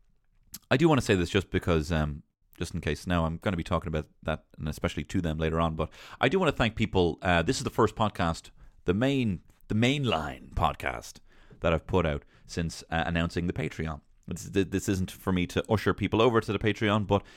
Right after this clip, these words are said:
my patrons who are listening, I do wanna thank you. Thank you very much. Thank you very much for, um,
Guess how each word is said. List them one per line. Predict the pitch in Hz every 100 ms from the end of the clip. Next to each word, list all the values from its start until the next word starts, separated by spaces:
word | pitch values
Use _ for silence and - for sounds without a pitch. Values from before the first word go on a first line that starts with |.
| - - -
my | 78
patrons | 87 85 85
who | 82
are | 82
listening, | 123 127
I | 101
do | 80
wanna | 78
thank | 90 90 -
you. | 107 113 -
Thank | 87
you | 82
very | 82
much. | 90 95 - - _ - - -
Thank | 101
you | 104
very | 101 113
much | 98 82 -
for, | - 82 82 80 -
um, | 80 80 76 76 71